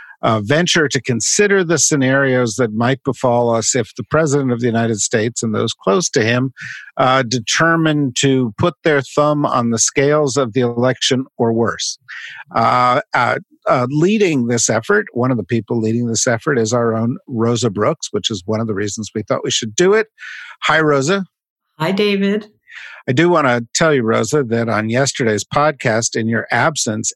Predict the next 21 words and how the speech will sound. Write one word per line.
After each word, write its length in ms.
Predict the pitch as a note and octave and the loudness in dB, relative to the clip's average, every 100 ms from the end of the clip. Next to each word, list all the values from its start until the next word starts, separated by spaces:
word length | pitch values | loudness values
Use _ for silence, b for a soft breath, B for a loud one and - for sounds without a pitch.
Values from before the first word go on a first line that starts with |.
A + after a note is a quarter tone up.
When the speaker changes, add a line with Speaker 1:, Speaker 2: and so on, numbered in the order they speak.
| - | -4
Speaker 1:
Ed 320 | C3 C3+ C#3+ - - | 0 0 0 -4 -4
Luce 580 | G#2+ D3+ A2+ B2+ - - B B B - | 0 2 0 -2 -8 -10 B B B -2
made 200 | A#2+ A#2+ | 0 2
a 140 | A#2 - | -2 -4
play 640 | - D3+ E3+ D#3 A2 A2 | -2 2 2 2 2 0
for 340 | A#2 B2+ A2+ G#2 | -2 0 0 2
the 180 | G#2+ | -2
Thorny 420 | A2+ - C3+ C3 A2 | -2 0 2 2 0
Crown 300 | - B2 A2+ | 0 2 0
of 140 | G#2+ | 0
Entropy. 720 | A#2+ C#3 - A2+ G2 F#2+ B2+ B B | -2 0 -2 -2 -2 -2 -6 B B
Speaker 2:
He 120 | E3+ | -6
can't 340 | E3+ F#3 - - | -2 0 2 4
Speaker 1:
Uh, 60 | |
Speaker 2:
have 300 | G#3 A3+ A#3 G#3+ | 4 2 2 2
it. 400 | G#3 G#3 G#3 _ _ - B2 | 2 0 -4 _ _ -16 -2
Speaker 1:
uh, 460 | B2+ C3+ B2+ B2+ C3+ _ | 2 4 4 2 0 _
you 180 | - C3 | -2 0
know, 320 | B2 B2+ C#3 - | 2 2 2 0
and, 480 | B2+ B2 B2 A#2+ A2 - - - | 0 0 0 0 -4 -8 -18 -4
and, 240 | A#2+ A#2+ | -2 -2